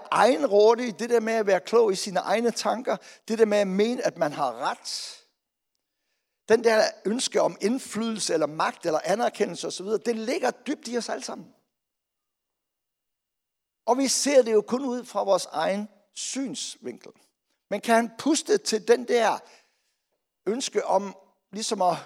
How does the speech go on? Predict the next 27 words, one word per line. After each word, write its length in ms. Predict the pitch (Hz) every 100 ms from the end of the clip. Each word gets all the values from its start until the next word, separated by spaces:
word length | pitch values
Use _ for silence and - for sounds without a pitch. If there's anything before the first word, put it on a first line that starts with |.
| -
hævde 380 | - 214 247 226
sig 240 | - 185
selv, 340 | - 214 226 -
eller 160 | 170 160
få 240 | - 165
ret, 520 | 147 156 233 - - -
eller 180 | 156 143
hvad 160 | 220
det 140 | 233 202
nu 120 | 190
er 120 | 160
for 160 | - -
noget, 240 | - 143 _ _ _ _ _ _ _ _ _ _ _ _ _ _ _ -
så 120 | -
kan 140 | 208 185
det 100 | 160
simpelthen 440 | - 196 160 165
skabe 320 | - 160 160
en 80 | 127
storm 500 | - - 139 95 - _ _ _ _ _ _ _ _ _ _ _ _ _ _ _ _ _ _
og 140 | 127 139
ødelægge 500 | 147 160 143 110 104 - -
rigtig 340 | 156 - 120
meget 400 | 104 95 110 123
omkring 380 | - 120 117 113
sig. 140 | - - _ _ 233
<clears throat> 400 | 277 214 -